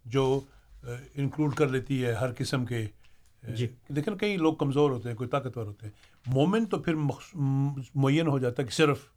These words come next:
Speaker 2: جی۔
Speaker 1: تو اس کا تعین اللہ تعالیٰ نے یہ کر دیا کہ آسان کر دیا کہ دیکھو کوشش کرو کہ فرما برداری کے دائرے میں رہو، اور اگر صرف یہ ہوتا کہ نہیں وہی جائیں گے جو مومنین ہیں تو جو کمزور ہیں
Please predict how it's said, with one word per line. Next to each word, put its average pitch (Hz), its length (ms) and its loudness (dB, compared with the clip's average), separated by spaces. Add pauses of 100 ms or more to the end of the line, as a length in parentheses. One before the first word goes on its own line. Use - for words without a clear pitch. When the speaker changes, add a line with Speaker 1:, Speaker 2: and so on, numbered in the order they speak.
(340)
Speaker 2:
جی۔ 120 220 -8 (800)
Speaker 1:
تو 185 160 -8
اس 180 180 0
کا 214 100 4
تعین 170 480 4
اللہ 151 140 4
تعالیٰ 147 280 2
نے 143 100 0
یہ 143 100 0
کر 135 140 -4
دیا 143 120 -4
کہ - 100 -8
آسان 139 320 0
کر 120 140 -4
دیا 127 220 -6
کہ 160 140 -8
دیکھو 143 240 -2 (520)
کوشش 160 280 0
کرو 170 180 0
کہ 190 120 0
فرما 139 280 0
برداری 123 400 0
کے 123 120 -4
دائرے 113 260 -2
میں 104 120 -8
رہو، 95 220 -14 (1040)
اور 147 240 4
اگر 151 300 4 (540)
صرف 170 300 2
یہ 175 80 4
ہوتا 160 220 6
کہ 156 140 0
نہیں 160 200 4
وہی 160 340 4
جائیں 156 200 4
گے 147 60 4
جو 139 140 0
مومنین 135 500 2
ہیں 120 200 -2 (1160)
تو 143 100 4 (500)
جو 135 180 -4
کمزور 143 440 4
ہیں 135 180 -2